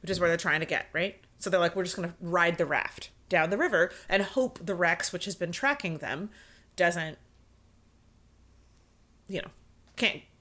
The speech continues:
doesn't catch up to us, basically, or doesn't become aware of us. The water should help mask our scent."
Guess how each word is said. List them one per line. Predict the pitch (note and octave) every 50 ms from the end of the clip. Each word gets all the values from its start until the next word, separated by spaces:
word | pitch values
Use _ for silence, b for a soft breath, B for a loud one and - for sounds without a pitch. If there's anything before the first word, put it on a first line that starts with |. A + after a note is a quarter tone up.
| _ -
doesn't | F#3 A3+ A3+ A3 F3+ -
catch | - G#3 F#3+ F3+ -
up | F#3+ F3+ - -
to | - D3+ -
us, | - - - -
basically, | - - - - C3+ - D#3 D3+
or | D3+
doesn't | D#3+ D#3 D#3+
become | D#3 - - D#3+ D#3+
aware | D#3 D3+ E3 D#3+ D3
of | B2 D3 D#3
us. | D3+ E3+ - - - B B B B -
The | - G3+ F3+
water | D#3+ E3+ E3 D#3 D3+ D#3+
should | - - D#3+ -
help | D#3+ D3+ C#3+ C#3+ - B B B B
mask | F#3 E3+ D#3 C#3 C#3 - -
our | D#3 C#3+
scent." | D3+ - C#3 C#3 - -